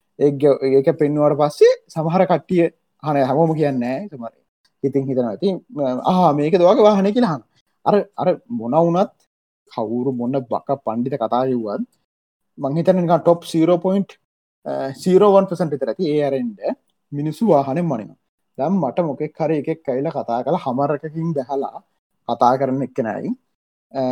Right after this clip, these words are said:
බස් එකේ ඇවිල්ලා කතා කරන එක්කෙනයි හරි මට වත් එක්ක බිසිනස් ඔපචුනිටි එකක් තියෙනවා මම කර මෙහෙම දෙයක් කතා කරන්න කියලා කියනවා. හමර් එකක ඇවිල්ලා බහින එකයි බස් එකේ ඇවිල්ලා බහින එක්ක බස් එක නේ අපි දාමුකෝ, අ, මරුටි කාරයක් කියලා. හරිද?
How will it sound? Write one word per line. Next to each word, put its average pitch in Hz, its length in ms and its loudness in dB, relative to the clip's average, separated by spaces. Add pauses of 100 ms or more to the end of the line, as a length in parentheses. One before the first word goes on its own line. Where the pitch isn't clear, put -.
(1200)
බස් 127 280 -2
එකේ 185 200 4
ඇවිල්ලා 175 280 4
කතා 156 260 2
කරන 147 160 -4
එක්කෙනයි 143 360 -6
හරි 156 200 -2
මට 139 220 -4 (160)
වත් 123 260 -10
එක්ක 143 240 -8
බිසිනස් 151 380 -8
ඔපචුනිටි 139 380 -6
එකක් 143 160 -2
තියෙනවා 135 280 -4
මම 120 140 -4
කර 139 140 -4
මෙහෙම 127 200 -10
දෙයක් 147 140 -10
කතා - 120 -16
කරන්න 120 240 -8
කියලා 131 180 -12
කියනවා. 107 240 -20 (540)
හමර් 156 280 0
එකක 160 220 0
ඇවිල්ලා 156 260 2
බහින 143 240 -6
එකයි 135 280 -12
බස් 139 220 -6
එකේ 143 260 -6
ඇවිල්ලා 135 300 -4
බහින 127 200 -14
එක්ක - 220 -20
බස් - 240 -12
එක 131 120 -6 (100)
නේ 127 160 -8
අපි 120 160 -10
දාමුකෝ, 120 420 -6 (560)
අ, 143 80 -8 (1300)
මරුටි 180 340 4
කාරයක් 175 320 6
කියලා. 156 240 -4 (220)
හරිද? 147 260 -6